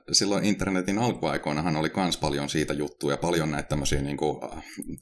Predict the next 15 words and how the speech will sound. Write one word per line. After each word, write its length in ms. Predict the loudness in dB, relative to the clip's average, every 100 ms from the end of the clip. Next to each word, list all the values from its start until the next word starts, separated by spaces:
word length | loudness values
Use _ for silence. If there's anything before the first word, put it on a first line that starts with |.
| -6 -2
vanhoja 400 | 0 2 2 2
<laughs> 1120 | 0 0 0 -2 -4 -8 -12 -20 -16 -6 -2
konnia, 340 | 2 2 4 4
jotka 300 | 2 0 -2
just 260 | 0 0
nimenomaan 400 | 0 0 2 2
puhu 200 | 0 0
siitä, 300 | 0 0 0
että 120 | 0 2
ei 160 | 4
internet 460 | 2 0 -2 -2 -2
tule 140 | -4
ikinä 240 | -2 -4 -2
menestymään, 520 | -2 -4 -2 -4
että 80 | -4